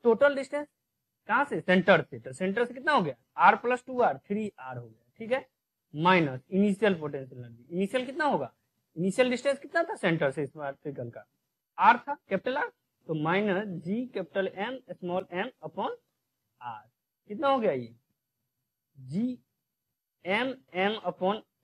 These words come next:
आर माइनस जी कैपिटल M small m upon थ्री आर,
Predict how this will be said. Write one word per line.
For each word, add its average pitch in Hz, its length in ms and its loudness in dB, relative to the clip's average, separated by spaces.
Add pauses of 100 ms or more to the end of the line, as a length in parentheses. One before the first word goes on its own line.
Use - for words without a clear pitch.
(120)
आर 170 420 0 (360)
माइनस 185 480 2 (1800)
जी 185 380 -4 (120)
कैपिटल 196 360 0 (120)
M 254 200 -4 (160)
small 180 380 -4 (140)
m 180 140 -2
upon 240 300 -6 (320)
थ्री 175 260 2
आर, - 200 -8